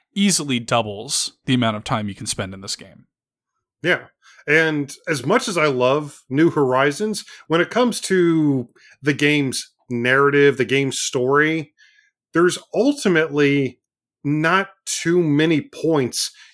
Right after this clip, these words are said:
Speaker 2: you need to hit before you see the credits.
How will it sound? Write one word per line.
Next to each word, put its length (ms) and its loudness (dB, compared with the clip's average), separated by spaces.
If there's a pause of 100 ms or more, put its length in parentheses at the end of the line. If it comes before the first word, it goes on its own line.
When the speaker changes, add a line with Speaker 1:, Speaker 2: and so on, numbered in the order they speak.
Speaker 2:
you 200 0
need 300 2
to 140 -4
hit 400 0 (260)
before 360 2
you 140 -4
see 200 -4
the 100 -2
credits. 720 -2